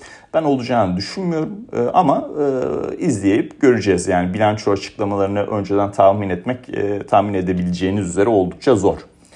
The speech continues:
E, bugüne geçecek olursak, e, Çin tarafından covid, e, vakalarıyla ilgili,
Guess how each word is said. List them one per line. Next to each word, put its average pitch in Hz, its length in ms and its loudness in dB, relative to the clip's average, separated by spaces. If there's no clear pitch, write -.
E, 98 160 2
bugüne 202 500 0
geçecek 117 400 0
olursak, 160 640 0
e, 117 200 0
Çin - 300 -6
tarafından 147 920 0
covid, - 580 0
e, 104 200 2
vakalarıyla 110 720 4
ilgili, 95 640 -2